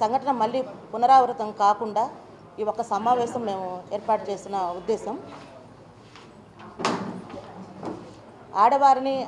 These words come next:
అడ్డం పెట్టుకొని మాజీ శాసనసభ్యులు గౌరవనీయులు శ్రీ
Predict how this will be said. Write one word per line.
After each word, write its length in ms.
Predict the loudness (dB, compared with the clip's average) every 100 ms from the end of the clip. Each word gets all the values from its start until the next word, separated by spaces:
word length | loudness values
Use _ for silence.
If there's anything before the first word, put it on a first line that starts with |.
| -2
అడ్డం 240 | -2 0 -2
పెట్టుకొని 460 | -2 -4 -4 -2 -6 -8 -14 -10 0
మాజీ 220 | 0 0 -2
శాసనసభ్యులు 720 | -2 -2 -4 -8 -8 -8 -6 -6 -4
గౌరవనీయులు 560 | -2 -2 -4 -6 -8 -10
శ్రీ 120 | -10